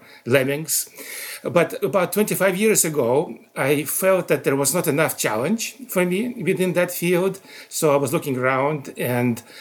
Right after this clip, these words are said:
at that time, history was the only of the disciplines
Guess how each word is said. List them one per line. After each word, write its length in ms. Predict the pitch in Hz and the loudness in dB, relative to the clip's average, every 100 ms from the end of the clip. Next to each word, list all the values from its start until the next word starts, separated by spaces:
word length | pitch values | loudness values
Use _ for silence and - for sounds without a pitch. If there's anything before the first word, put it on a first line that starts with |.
| - | -6
at 120 | - 123 | -2 2
that 180 | 170 170 | 2 0
time, 480 | 185 190 170 165 | 0 2 0 -2
history 580 | - - 190 190 156 139 | -6 -2 -2 0 0 2
was 360 | 131 143 147 120 | 2 2 2 0
the 140 | 156 | -2
only 460 | 165 180 190 180 170 | 0 0 2 2 2
of 320 | 170 165 135 | 0 -2 -2
the 80 | 127 | -2
disciplines 680 | 190 - 147 131 120 110 | 0 0 0 -2 0 -2